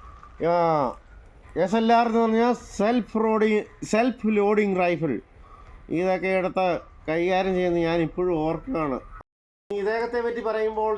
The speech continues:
ഞാൻ ഇദ്ദേഹവും നേഴ്സറി തൊട്ട് ഒന്നിച്ച് പഠിച്ചു. ഞാനും ഇദ്ദേഹവും പാലാ സെന്റ് തോമസ് കോളേജിൽ ആയിരത്തി തൊള്ളായിരത്തി എൺപത്തൊമ്പത് ജൂണിൽ ഒന്നിച്ച് ചേർന്നു. ഇദ്ദേഹവും ഞാനും അന്ന് എൻ സി സിക്കാരനായിരുന്നു.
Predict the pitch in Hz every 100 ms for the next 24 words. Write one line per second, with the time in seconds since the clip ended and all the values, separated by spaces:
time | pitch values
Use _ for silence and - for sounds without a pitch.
0 | 190 208 226 214 220 214 214 208 220 214
1 | 247 226 214 208 220 208 202 185 208 247
2 | - _ _ - _ - - - 165 196
3 | 233 226 214 226 214 220 214 - - -
4 | 175 214 196 202 214 233 233 220 214 214
5 | 190 208 214 214 214 202 202 208 220 220
6 | 220 214 196 196 220 214 196 214 220 220
7 | 202 190 196 240 - - _ - - -
8 | - - - 208 226 240 233 226 214 208
9 | 214 208 175 - - 170 185 190 180 180
10 | 180 196 180 196 185 175 151 151 127 113